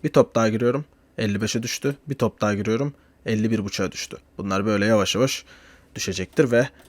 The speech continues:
yüzdelik olarak buff'lardan mahrum kalacaksınız. O yüzden Marinleri kullanmayın. Hemen konunun içerisine giriyorum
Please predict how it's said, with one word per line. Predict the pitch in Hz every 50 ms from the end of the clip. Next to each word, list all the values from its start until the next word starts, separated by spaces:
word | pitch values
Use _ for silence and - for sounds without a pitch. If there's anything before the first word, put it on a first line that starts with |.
| _ _
yüzdelik | - 101 98 87 104 110 120 -
olarak | 113 101 110 113 135 - -
buff'lardan | 110 101 - 113 107 113 156 165
mahrum | 143 120 113 117 117
kalacaksınız. | 110 - 101 92 87 95 92 - - 156 170 -
O | 123 113
yüzden | 101 98 131 151 170 - - _
Marinleri | 127 117 110 107 104 113 135 160
kullanmayın. | - 135 110 101 95 85 65 57 - - - - - -
Hemen | - 196 196 190 196 180 - - - - - - - _ _
konunun | - 160 156 170 185 202 196
içerisine | 143 139 - 156 147 - - 160 156
giriyorum | 131 107 98 98 131 160 185